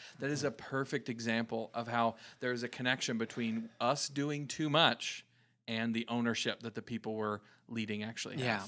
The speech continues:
Speaker 2: So I'm sure there's lots of different people listening, but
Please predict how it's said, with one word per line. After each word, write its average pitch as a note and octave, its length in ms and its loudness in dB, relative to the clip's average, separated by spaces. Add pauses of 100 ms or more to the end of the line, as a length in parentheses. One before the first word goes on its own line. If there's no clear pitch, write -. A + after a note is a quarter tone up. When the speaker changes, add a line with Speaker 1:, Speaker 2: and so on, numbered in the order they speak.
Speaker 2:
So C3 360 4 (400)
I'm D3 120 4
sure D#3 240 8
there's B2+ 200 2
lots B2 320 6
of A#2 140 0
different A#2 340 0
people B2+ 320 -2
listening, A2 500 0
but A2+ 180 0